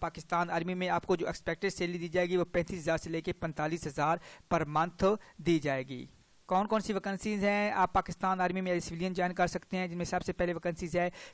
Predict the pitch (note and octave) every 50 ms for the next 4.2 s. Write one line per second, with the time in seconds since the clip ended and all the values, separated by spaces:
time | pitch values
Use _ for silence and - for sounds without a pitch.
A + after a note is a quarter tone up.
0 | - - F#3 E3+ D#3 - E3+ E3 D#3 F#3+ G3+ F#3 F#3 F3+ - F#3 F3+ F3+ - G3+
1 | F#3+ F#3 - - - F#3+ F#3 F#3 F3 - - - F#3+ F#3 F#3+ F#3+ F#3 F#3 F3+ F3+
2 | F3 - E3+ E3+ - F#3 F3+ D#3 F#3 E3+ D#3 F3+ F3+ F3+ F3 E3+ - - E3 D#3
3 | - F#3+ F#3 F3+ E3+ D#3 C#3+ C#3 C#3+ D3+ D#3+ F3 E3 F3+ D#3+ - F3 E3+ E3 F3+
4 | F3+ F#3 G3